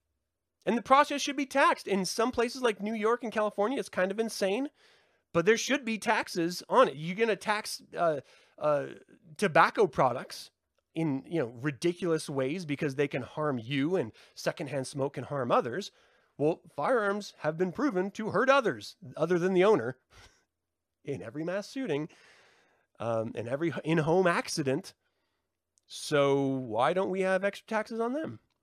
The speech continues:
And it can go to incident prevention and, and education for firearms. It doesn't change much when you think about it. The people who actually want firearms will still have them legally.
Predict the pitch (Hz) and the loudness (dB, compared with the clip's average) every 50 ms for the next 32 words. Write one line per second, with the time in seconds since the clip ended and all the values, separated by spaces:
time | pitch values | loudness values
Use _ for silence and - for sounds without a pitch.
0 | _ _ _ _ _ _ _ _ _ _ _ _ _ _ _ _ _ _ _ _ | _ _ _ _ _ _ _ _ _ _ _ _ _ _ _ _ _ _ _ _
1 | _ _ _ _ _ _ _ _ _ _ - 131 143 147 - 175 165 139 120 156 | _ _ _ _ _ _ _ _ _ _ -8 -6 -6 -6 -6 -6 -8 -4 -2 -2
2 | 143 160 165 156 - 175 160 160 - _ _ _ _ _ _ _ _ _ _ _ | 0 0 -2 -4 -6 -6 -6 -8 -10 _ _ _ _ _ _ _ _ _ _ _
3 | _ - 165 156 - 165 175 190 196 - - 185 151 175 208 240 - - 156 135 | _ -8 -8 -6 -4 -2 -2 -2 -2 -2 -4 0 2 2 2 0 -2 -4 -6 -6
4 | 113 110 110 110 113 - 117 113 117 117 - - 165 175 165 190 - - 196 233 | -4 -4 -4 -4 -6 -6 -8 -8 -8 -8 -6 -4 -4 -4 -4 -4 -6 -2 -2 0
5 | 262 - - 151 104 85 - - _ _ _ _ _ _ _ _ _ _ _ - | 0 -2 -2 -6 -6 -8 -8 -20 _ _ _ _ _ _ _ _ _ _ _ -20
6 | 113 110 123 110 101 98 95 92 - - - - - - - _ _ _ _ _ | -12 -6 -4 -4 -4 -6 -10 -14 -18 -18 -18 -18 -20 -20 -20 _ _ _ _ _
7 | _ _ _ _ _ _ _ _ _ _ _ _ _ _ _ _ _ _ _ _ | _ _ _ _ _ _ _ _ _ _ _ _ _ _ _ _ _ _ _ _
8 | _ _ _ _ _ _ _ _ _ _ _ - 202 - 311 294 311 - - - | _ _ _ _ _ _ _ _ _ _ _ -12 -8 -6 -4 -4 -4 -6 -8 -8
9 | - - 180 285 349 311 - - - - - _ _ _ _ _ _ _ _ _ | -4 -2 0 0 0 0 -2 -6 -10 -18 -20 _ _ _ _ _ _ _ _ _
10 | _ _ _ _ _ _ _ _ - 127 139 170 - - - - - - - - | _ _ _ _ _ _ _ _ -8 -2 0 0 0 0 -2 -8 -18 -18 -18 -18
11 | _ _ - - 156 151 147 - 294 311 202 110 107 95 110 135 - 233 277 254 | _ _ -10 -8 -6 -6 -4 -2 -2 -2 -2 -2 -4 -6 -6 -4 -2 -2 -2 0
12 | 208 247 233 226 - - 226 202 160 170 202 233 202 - 220 247 269 185 180 175 | 2 2 2 2 2 0 -2 0 4 6 4 4 4 2 0 2 2 2 2 0
13 | 175 247 226 - - 294 233 208 - 370 349 208 - - _ _ _ _ _ _ | 0 -2 -8 -8 -6 -6 -6 -4 -4 -6 -6 -6 -12 -20 _ _ _ _ _ _
14 | - 202 285 311 220 135 - - - | -6 -2 -2 0 0 -2 -6 -10 -18